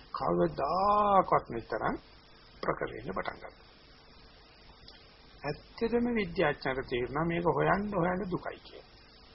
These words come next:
ඒ නිසා කියලා තියෙන යම් කිසි කෙනෙක් කියනවා නම් මම දන්නවා, අ,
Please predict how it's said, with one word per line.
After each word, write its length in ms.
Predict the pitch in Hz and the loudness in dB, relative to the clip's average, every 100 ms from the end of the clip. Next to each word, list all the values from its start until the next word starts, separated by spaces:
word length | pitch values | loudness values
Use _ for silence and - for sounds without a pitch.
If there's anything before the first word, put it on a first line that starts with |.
| - - - - - - - - - - - - - - - - - | -20 -20 -20 -20 -20 -20 -20 -20 -20 -20 -20 -20 -20 -20 -20 -20 -8
ඒ 140 | - | 0
නිසා 240 | 156 147 156 | 2 2 -2
කියලා 280 | - 151 147 | 0 0 0
තියෙන 180 | 156 147 | -2 -2
යම් 200 | 135 143 | 0 -2
කිසි 220 | 165 180 170 | 0 0 2
කෙනෙක් 280 | 170 151 | 0 -2
කියනවා 360 | - - 139 131 | -4 -6 -4 0
නම් 160 | 127 117 - - - - - - - - - - | -2 -2 -8 -18 -20 -20 -20 -20 -20 -20 -20 -10
මම 240 | 131 135 165 | -4 0 2
දන්නවා, 640 | 156 147 139 131 123 104 - - - - - - - - - - - - - - | 4 2 0 -4 -4 -4 -8 -14 -20 -20 -20 -20 -20 -20 -20 -20 -20 -20 -20 -12
අ, 80 | 139 | -8